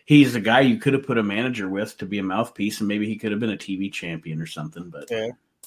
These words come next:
Speaker 2: Which they put him with a man. They had him with, uh, Robert Parker, but they just never really did anything with him.
Speaker 1: Mm-hmm.
Speaker 2: It, he, he was a guy like we were just talking about. He was a W C W Saturday night taping guy.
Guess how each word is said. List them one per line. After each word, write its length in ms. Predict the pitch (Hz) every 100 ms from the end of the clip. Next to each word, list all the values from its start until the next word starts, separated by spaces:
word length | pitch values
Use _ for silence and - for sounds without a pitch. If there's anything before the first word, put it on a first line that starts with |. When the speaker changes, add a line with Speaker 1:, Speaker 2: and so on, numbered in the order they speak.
| _ _ _
Speaker 2:
Which 180 | 214 214
they 160 | 254 156
put 260 | - 208
him 80 | 180
with 120 | 123
a 60 | 110
man. 280 | 107 107 110
They 220 | 139 147
had 220 | 135 170
him 120 | 147
with, 240 | 123 117 - 120
uh, 280 | 107 101 101 _ _ _ _ _ _ _ _ _
Robert 360 | 120 120 117 -
Parker, 440 | 113 127 117 104
but 180 | 107 104
they 120 | 110
just 180 | 113 110
never 200 | 113 113
really 220 | 117 110
did 280 | 104 107 110
anything 420 | 110 107 104 104
with 160 | 104 101
him. 240 | 107 107 - _ _ _ _
Speaker 1:
Mm-hmm. 320 | 104 98 107 101 - -
Speaker 2:
It, 220 | 202 - _ _ - _ _ _
he, 320 | - 127 165 -
he 180 | 127 135
was 200 | 135 120
a 40 |
guy 240 | 113 117 127
like 140 | 127
we 80 | 123
were 100 | 123
just 200 | 123 -
talking 280 | 127 123 123
about. 300 | 113 104 - _ - _ _
He 80 | 135
was 160 | 135 113
a 80 |
W 320 | 104 123 131 123
C 140 | 131
W 260 | 127 123 117
Saturday 440 | - 117 120 117
night 240 | 113 113 -
taping 420 | 110 104 101 98
guy. 340 | 95 95 -